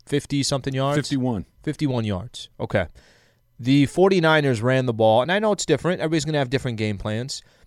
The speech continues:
Speaker 1: How many times they carry the ball?
Speaker 2: Forty-four.
Speaker 1: And what, <laughs> what they get? How many yards?
Speaker 2: Hundred and fifty-six.
Speaker 1: Okay. So I, I bring that up to you because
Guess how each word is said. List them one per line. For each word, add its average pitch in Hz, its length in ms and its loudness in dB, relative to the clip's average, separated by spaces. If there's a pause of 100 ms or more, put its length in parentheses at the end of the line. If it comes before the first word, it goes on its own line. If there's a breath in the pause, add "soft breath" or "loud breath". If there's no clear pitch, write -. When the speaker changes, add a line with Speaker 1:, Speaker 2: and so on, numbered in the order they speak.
(180)
Speaker 1:
How 151 120 2
many 170 120 0
times 151 260 2
they 135 100 4
carry 113 260 2
the 98 80 -4
ball? 90 180 -2
Speaker 2:
Forty-four. 151 680 -2 (480)
Speaker 1:
And 123 100 2
what, 131 160 2
<laughs> - 300 -8
what - 160 -16
they 135 140 2
get? 113 200 0
How 123 120 0
many 123 160 -2
yards? 107 180 0
Speaker 2:
Hundred 170 200 0
and 135 100 -6
fifty-six. 131 760 -4
Speaker 1:
Okay. 104 280 0 (380 soft breath)
So 156 440 4
I, 147 200 -2
I 156 100 4
bring 180 220 4
that 190 140 4
up 156 160 4
to 143 100 -2
you 131 60 2
because 120 640 0